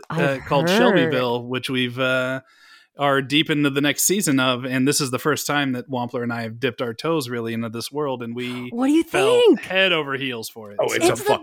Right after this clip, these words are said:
Speaker 2: best.
Speaker 3: blast.
Speaker 2: Isn't
Speaker 3: It's
Speaker 2: it
Speaker 3: a
Speaker 2: so fun?
Speaker 3: blast. We have
Speaker 2: Does
Speaker 3: a,
Speaker 2: it
Speaker 3: we have a
Speaker 2: feel
Speaker 3: great G M. We
Speaker 2: Ugh.
Speaker 3: have, we have an awesome team. It's me, Eric, and, uh, best-selling author,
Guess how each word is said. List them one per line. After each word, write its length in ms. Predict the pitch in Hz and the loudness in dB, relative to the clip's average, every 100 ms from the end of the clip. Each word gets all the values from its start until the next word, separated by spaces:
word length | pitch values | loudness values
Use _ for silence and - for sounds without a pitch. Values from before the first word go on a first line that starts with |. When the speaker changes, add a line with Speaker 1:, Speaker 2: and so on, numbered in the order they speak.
| 440 | 2
Speaker 2:
best. 140 | 508 | 2
Speaker 3:
blast. 640 | 539 - - 92 - - - | 2 2 2 0 -2 -10 -4
Speaker 2:
Isn't 160 | 330 349 | 0 0
Speaker 3:
It's 100 | 508 | 0
Speaker 2:
it 80 | - | -2
Speaker 3:
a 60 | |
Speaker 2:
so 400 | 403 370 403 392 | -2 0 2 2
fun? 220 | 392 370 403 | 2 2 2
Speaker 3:
blast. 580 | - 480 - - - - - _ _ _ _ | 0 -2 -8 -14 -16 -20 -20 _ _ _ _
We 120 | 117 | 0
have 80 | 120 | 4
Speaker 2:
Does 140 | - | 4
Speaker 3:
a, 40 | 120 | 2
Speaker 2:
it 40 | |
Speaker 3:
we 80 | 120 | 2
have 100 | 117 | 4
a 80 | 113 | 4
Speaker 2:
feel 260 | 110 370 | 4 4
Speaker 3:
great 240 | 110 107 113 | 4 2 -2
G 260 | 104 113 | -8 -6
M. 380 | 104 98 104 107 _ _ _ - | -4 -6 -8 -10 _ _ _ 0
We 60 | |
Speaker 2:
Ugh. 200 | 226 220 190 | 4 4 2
Speaker 3:
have, 140 | 175 - _ _ _ _ | -4 -14 _ _ _ _
we 100 | 110 | 0
have 100 | 113 | 2
an 220 | 107 98 95 - | 2 -2 -6 -2
awesome 400 | 110 110 135 110 | 0 0 -2 -6
team. 300 | - 107 101 | -6 -8 -8
It's 140 | 90 | -6
me, 240 | 117 120 107 | -4 -4 -4
Eric, 420 | 110 110 113 - | -4 0 -2 -2
and, 240 | 98 90 | -10 -8
uh, 280 | 87 78 90 _ _ _ _ _ _ _ _ _ 107 98 | -10 -10 -14 _ _ _ _ _ _ _ _ _ -20 -8
best-selling 540 | - 165 - 151 117 107 | -2 -2 0 0 0 -4
author, 420 | 98 95 110 110 | -6 -6 -6 -8